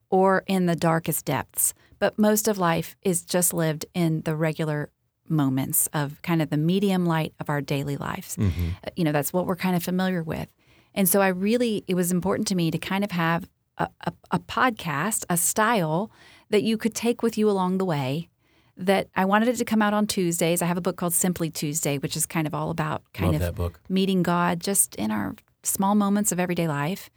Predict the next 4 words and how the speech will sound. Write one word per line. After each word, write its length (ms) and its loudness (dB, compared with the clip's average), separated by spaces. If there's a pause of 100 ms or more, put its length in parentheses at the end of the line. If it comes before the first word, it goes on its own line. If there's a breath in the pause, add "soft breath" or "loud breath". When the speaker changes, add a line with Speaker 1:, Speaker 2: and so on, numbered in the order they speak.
(400 soft breath)
Speaker 1:
Um, 400 2 (640)
and 480 4
so 460 4 (160)
I, 600 0